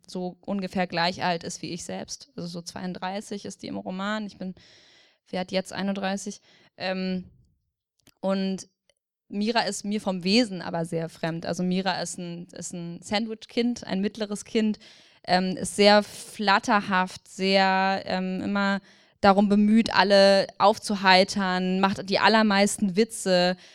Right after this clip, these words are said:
ähm, ist sehr, sehr in, auf eine Art mit ihrer weiblichen Körperlichkeit total verschmolzen und kann ganz gut performen, ist auch eine Tänzerin, ist auch sehr tänzerisch im Leben,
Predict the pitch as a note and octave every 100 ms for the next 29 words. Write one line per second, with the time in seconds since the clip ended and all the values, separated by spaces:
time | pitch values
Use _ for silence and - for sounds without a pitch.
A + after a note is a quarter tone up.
0 | - - F#3 F#3 F#3 F3+ F3+ - G#1 -
1 | G#3 - G3 G#3+ G3+ G3 F#3+ F#3+ F#3+ F3+
2 | - - - G#3 - G3 G#3 G#3+ G3+ G3
3 | F#3+ F#3 F3 F#3+ G3+ G#3 G3+ G#3 G#3+ A3+
4 | G3 - G3 F#3+ G3+ F#3 G#3 G3+ G#3 G3+
5 | G3+ G3 G3+ - G#3 G3 A3 - G#3+ F3+
6 | F3 - A3 A#3 G#3 G3+ - A3 G#3 G#3+
7 | G3 F#3+ G#3 A3+ F#3 - F#3 F3+ G#3+ A3+
8 | A3+ G3 F#3 F#3 F#3+ - F#3 F#3+ - G#3
9 | G#3+ G3+ F#3 - F3+ F3+ G#3+ A3+ A3+